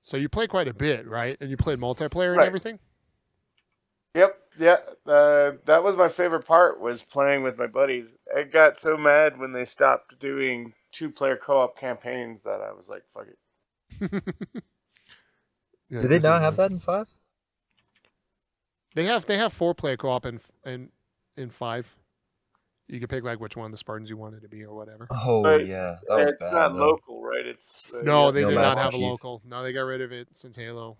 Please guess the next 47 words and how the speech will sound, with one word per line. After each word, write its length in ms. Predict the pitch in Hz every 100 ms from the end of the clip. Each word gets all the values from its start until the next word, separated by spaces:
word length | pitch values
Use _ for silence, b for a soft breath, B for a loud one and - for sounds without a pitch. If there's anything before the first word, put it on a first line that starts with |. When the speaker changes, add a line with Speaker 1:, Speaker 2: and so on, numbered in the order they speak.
| _
Speaker 1:
five. 320 | 123 120 117 _ _ _ _
Um, 440 | 143 139 139 131 117 _
but 180 | 160 -
yeah, 120 | 160
so 160 | 135 151
the 40 |
reason 180 | 170 165
why 120 | 135
I 40 | 117
asked 260 | 165 165
that 120 | 127 113
is 80 | 110
because 460 | 123 127 113 - _
I 80 | -
bet 260 | 123 135 -
you 80 | 135
when 80 | 127
you 40 |
play 160 | 117 135
multiplayer, 500 | 127 147 127 120 117
you 100 | 135
can 80 | 127
probably, 340 | 139 123 123
like, 260 | 117 110 -
select 340 | - - 131 123
a 40 |
handful 360 | 120 127 123 117
of 120 | 113
maps 280 | 135 202 -
you 60 | 127
remember 360 | 117 110 110
and 80 | 110
enjoyed. 420 | 110 110 110 107 101 _ _ _ _ _ _ _ _ _ _ _
Speaker 3:
Right. 440 | 104 107 110 107 110
Speaker 2:
Right, 140 | 117 139 - _ _ -
yeah. 200 | 135 143 - _
Speaker 1:
So 220 | - -
how 240 | 131 - 175
come 300 | - 135 127
none 160 | 131
of 100 | 147
those 200 | 147 147
maps 260 | 131 127 123
are 100 | 127
in 80 | 117
this 140 | 113
game? 220 | - 113